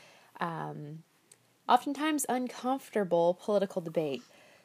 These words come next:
So what should we do from this point? Um,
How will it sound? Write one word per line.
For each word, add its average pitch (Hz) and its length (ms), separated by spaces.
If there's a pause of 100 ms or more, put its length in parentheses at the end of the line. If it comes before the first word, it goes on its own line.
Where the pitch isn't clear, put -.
(140)
So 277 480
what 202 360
should 330 220
we 320 120
do 254 220
from 175 280
this 147 160
point? - 460 (380)
Um, 175 520